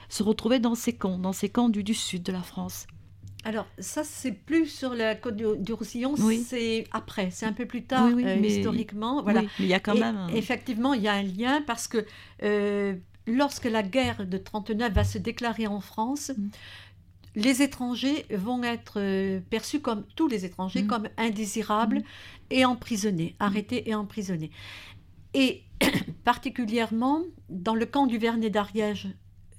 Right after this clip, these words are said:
Speaker 2: euh, par lequel passe Hans, un
Speaker 1: Mm.
Speaker 2: de mes personnages,
Speaker 1: Qui, lui, a fui l'Allemagne.
Speaker 2: qui a fui l'Allemagne, voilà. Et, euh, les, dans les camps du, du Roussillon,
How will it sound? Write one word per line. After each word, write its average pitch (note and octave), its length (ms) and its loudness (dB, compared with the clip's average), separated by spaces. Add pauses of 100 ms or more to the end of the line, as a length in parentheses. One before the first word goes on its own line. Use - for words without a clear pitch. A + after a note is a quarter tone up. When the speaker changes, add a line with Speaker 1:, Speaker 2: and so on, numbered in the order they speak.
(100)
Speaker 2:
euh, F3 580 0
par G#3+ 160 0
lequel G#3+ 340 -2
passe C4 440 0 (480)
Hans, B3 140 4 (380)
un G#3+ 80 2
Speaker 1:
Mm. - 20 2
Speaker 2:
de G#3 80 0
mes G#3 140 0
personnages, G3 760 -4 (800)
Speaker 1:
Qui, G#3 140 2
lui, A3 180 4
a G3+ 60 6
fui B3 200 2
l'Allemagne. F#3+ 520 2
Speaker 2:
qui A#3 140 2
a G#3+ 80 4
fui C4 220 0
l'Allemagne, F#3+ 600 0
voilà. F3+ 300 -4 (640)
Et, A#3+ 420 2 (380)
euh, A3+ 260 6
les, A#3+ 580 4 (1200)
dans B3+ 500 2
les A3+ 260 -2
camps B3+ 340 0
du, G#3 720 0
du F3 140 -4
Roussillon, A#3+ 800 0